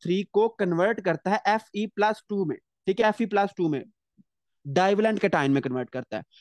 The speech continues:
हाँ, femoral hernia के anatomy कहा था और acoleredia, हाँ, acoleredia का भी नहीं यार मैंने बताया। देखें, जो acoleredia का आंसर था, आपने, ए, कहाँ गया हमारा वीआईपी? देखें,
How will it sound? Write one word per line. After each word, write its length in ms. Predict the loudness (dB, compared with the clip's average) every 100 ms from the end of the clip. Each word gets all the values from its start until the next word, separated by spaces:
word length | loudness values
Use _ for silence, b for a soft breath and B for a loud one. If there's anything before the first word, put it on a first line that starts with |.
| b 2
हाँ, 140 | 6
femoral 360 | 6 8 8 6
hernia 340 | 6 4 4
के 100 | 4
anatomy 360 | 2 2 0 2
कहा 180 | 0
था 240 | 0 -2 -4 _ _
और 140 | -2 2
acoleredia, 580 | 2 2 2 2 2 2
हाँ, 160 | 0 0
acoleredia 540 | -2 0 -2 0 -2
का 100 | -2
भी 80 | -2
नहीं 100 | 0
यार 160 | -2
मैंने 160 | -2 -4
बताया। 260 | -4 -4 -4
देखें, 300 | -4 -6 -10 _ _ _ -4
जो 100 | 0
acoleredia 540 | 0 0 0 0 0 0
का 60 | -2
आंसर 320 | 0 -2 -2
था, 260 | -2 -2 -8 _ -18 -6 -2
आपने, 380 | 0 -2 -6 -6
ए, 140 | -6 -6 -4
कहाँ 240 | -2 -2 -2
गया 140 | -2
हमारा 240 | -2 -4
वीआईपी? 440 | -2 -2 -2 -6 -12 _ _ _ _ _ _ _ _ _ _ -6
देखें, 320 | 0 0 0